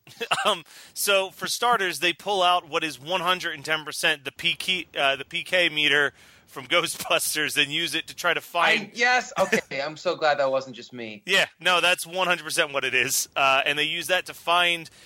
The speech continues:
Speaker 1: the thieves who are using this gun which freezes people to rob a bank. Uh, and they use the gun on, on Hulk Hogan,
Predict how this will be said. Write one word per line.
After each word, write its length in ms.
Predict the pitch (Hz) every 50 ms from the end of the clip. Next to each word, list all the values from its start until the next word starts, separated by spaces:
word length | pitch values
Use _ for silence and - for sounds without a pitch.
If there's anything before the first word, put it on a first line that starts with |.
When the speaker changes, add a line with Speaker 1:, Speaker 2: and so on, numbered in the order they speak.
| - - _ -
Speaker 1:
the 100 | 123 127
thieves 680 | - - - 247 247 202 165 143 135 127 - - - _ - - - - - -
who 320 | - 190 196 185 180 180 165
are 140 | 160 165 160
using 380 | 160 170 202 214 202 214 208 196
this 140 | 180 151 -
gun 260 | - 185 185 175 156
which 160 | 151 143 -
freezes 480 | - - - 214 233 220 - 170 147 -
people 400 | - 165 151 - - 143 131 -
to 140 | - 151
rob 280 | 131 131 151 156 151 131
a 40 | 123 _ -
bank. 500 | 156 156 151 135 120 - - - - _ _ _ _ - -
Uh, 220 | 147 143 139 - -
and 200 | 165 160 151 147
they 60 | 147
use 420 | 143 143 139 147 185 226 233 185 165
the 100 | 165 170
gun 460 | 139 156 156 151 147 143 139 139 131 - _ _ _ _ _ _ _ _ _ _ _ -
on, 480 | 160 151 156 151 139 185 202 165 143 _ _ _ _ - _ _ _ -
on 120 | 160 151 147
Hulk 200 | 143 170 175 -
Hogan, 480 | - 226 262 247 202 175 165 156 147